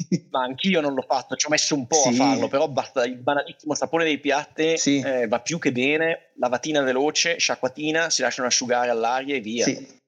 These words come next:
Speaker 1: Oppure, visto che adesso quasi tutti hanno le stampanti, se ci avete l'alcol isopropilico, va bene anche quello. Comunque dicevamo il primer e, eh, i pennelli, giusto?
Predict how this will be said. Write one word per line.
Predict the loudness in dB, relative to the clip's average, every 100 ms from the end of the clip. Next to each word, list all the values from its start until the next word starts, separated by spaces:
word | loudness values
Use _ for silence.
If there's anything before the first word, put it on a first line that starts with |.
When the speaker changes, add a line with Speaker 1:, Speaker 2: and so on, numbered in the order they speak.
| -2
Speaker 1:
Oppure, | -2 0 -2 0
visto | 2 2
che | 0
adesso | 2 0 0
quasi | 0 0
tutti | -2 -2 -2
hanno | 0
le | 0
stampanti, | -2 -2 0 -2 0 0 0 -4 -6 _
se | -2 -2
ci |
avete | -2 -4 -2 0 0 0
l'alcol | 0 0 -2 0 0
isopropilico, | 0 -2 -6 -2 0 0 0
va | 0
bene | -2
anche | -4 -4
quello. | -2 0 -2 -6 _ -4
Comunque | 0 0 0
dicevamo | 0 2 0 -2
il | 0
primer | 0 0 0 -2 -4
e, | -8 -10 -10 -20 _ _ -2
eh, | 0 0
i | -2
pennelli, | -2 -2 -2 -4
giusto? | -2 -2 -2 -4 -6